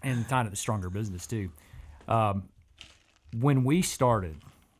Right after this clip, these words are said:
Stronger Business, and, and in the original podcast as the Entrepreneur Adventure, and we were like,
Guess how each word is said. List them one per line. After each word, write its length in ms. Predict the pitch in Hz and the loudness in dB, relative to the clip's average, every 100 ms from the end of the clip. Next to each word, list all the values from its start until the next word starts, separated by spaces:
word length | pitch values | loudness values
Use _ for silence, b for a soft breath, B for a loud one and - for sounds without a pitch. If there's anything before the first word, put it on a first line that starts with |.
| _ _ | _ _
Stronger 360 | - 120 123 117 | -6 0 2 2
Business, 580 | 107 98 92 90 - - _ _ _ _ _ _ _ _ _ _ - | 0 -2 -4 -6 -10 -16 _ _ _ _ _ _ _ _ _ _ -4
and, 300 | 120 113 101 | 0 0 0
and 180 | 117 | -2
in 120 | 110 123 | 0 0
the 60 | |
original 360 | 117 131 123 113 | 2 2 2 0
podcast 640 | - 113 107 113 101 98 | 2 0 2 -2 -2 -2
as 120 | 101 98 | -4 -4
the 120 | 101 | -4
Entrepreneur 360 | 98 - 101 | -4 -6 -6
Adventure, 460 | 82 87 92 - 90 | -4 -4 -4 -4 -6
and 100 | 90 | -2
we 100 | 101 | -2
were 80 | 107 | -2
like, 260 | 101 90 | -2 -4